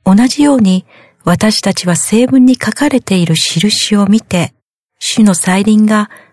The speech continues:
間近に迫っていることを知るのです。マタイ、第二十四章、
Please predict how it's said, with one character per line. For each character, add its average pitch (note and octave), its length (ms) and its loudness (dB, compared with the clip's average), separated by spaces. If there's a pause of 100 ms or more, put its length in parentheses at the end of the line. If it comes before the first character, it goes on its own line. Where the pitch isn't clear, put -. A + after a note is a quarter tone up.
(140)
間 E3+ 120 4
近 B3 300 -2
に C4+ 120 4
迫 A3+ 300 0
っ C#4 40 -2
て - 180 -6
い F#3 80 0
る F3 80 -2
こ - 140 -6
と E3 140 0
を D#3+ 40 0
知 - 220 -6
る E3+ 100 2
の D#3+ 120 2
で D3 120 -2
す。 - 300 -10 (1400)
マ B3+ 160 2
タ G3+ 240 0
イ、 D#3 160 -2 (680)
第 A#3+ 280 2
二 A3 160 4
十 F3+ 240 -2
四 G3 240 2
章、 E3 500 -2